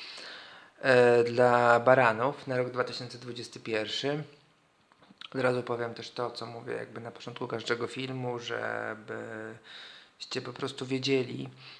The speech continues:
mniej więcej, na czym będą polegały te czytania.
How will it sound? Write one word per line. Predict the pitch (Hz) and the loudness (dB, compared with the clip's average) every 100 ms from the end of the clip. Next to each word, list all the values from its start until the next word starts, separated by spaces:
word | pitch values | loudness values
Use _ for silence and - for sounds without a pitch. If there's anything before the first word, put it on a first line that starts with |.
| - | -14
mniej | 131 123 120 | -8 -6 -6
więcej, | 123 120 120 120 120 - | -6 -6 -4 -2 -2 -6
na | 120 120 | -8 -8
czym | 123 123 | -6 -4
będą | 123 120 | -2 -4
polegały | 123 127 147 143 123 | -2 0 4 2 2
te | 110 | -6
czytania. | - 110 113 113 113 | -8 -6 -6 -6 -10